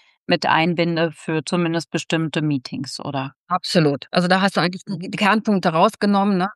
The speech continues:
Speaker 2: Ich heißt, äh, ich mu-, muss etwas können, <laughs> ähm, um eben diese, dieses Zusammenarbeiten überhaupt wirklich gut gestalten zu können.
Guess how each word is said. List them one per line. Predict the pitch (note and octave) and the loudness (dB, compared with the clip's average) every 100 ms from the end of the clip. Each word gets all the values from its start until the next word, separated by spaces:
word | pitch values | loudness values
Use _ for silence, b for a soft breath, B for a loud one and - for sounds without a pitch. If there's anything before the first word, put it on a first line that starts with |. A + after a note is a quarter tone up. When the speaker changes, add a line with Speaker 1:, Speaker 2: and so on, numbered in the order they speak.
| _ | _
Speaker 2:
Ich | E3+ F3+ | -8 -4
heißt, | F#3+ F3 - | -2 -2 -6
äh, | - - | -12 -12
ich | - - | -18 -20
mu-, | F#3 G3 A#3+ - | -4 0 0 2
muss | G#3+ B3+ - _ | 2 2 0 _
etwas | G#3+ - G#3 - - | -2 2 2 0 -4
können, | - A3 B3+ D#4 | 0 4 6 4
<laughs> | F#4 - _ _ - | 0 -6 _ _ 0
ähm, | A#3 A3+ A3+ | 2 2 0
um | G#3 A#3 A3 | -4 -6 -4
eben | F#3+ G3 G3+ F#3+ | -2 0 2 0
diese, | F#3 F#3 F#3 F3 | -2 0 0 0
dieses | F3 F3 E3+ F3 - - | -2 -4 -4 -6 -10 -12
Zusammenarbeiten | - F3 F#3 A#3 G3+ F#3+ F#3+ F3+ F#3+ | -2 2 4 4 2 2 0 0 -2
überhaupt | F3 E3+ F#3 - | -2 0 -2 0
wirklich | F#3 - F#3 | -2 0 -4
gut | - F#3 | -4 -6
gestalten | - - C#3 G3 C4+ | -6 -2 0 0 -2
zu | - | -2
können. | A3+ A#3 A#3 | -4 0 0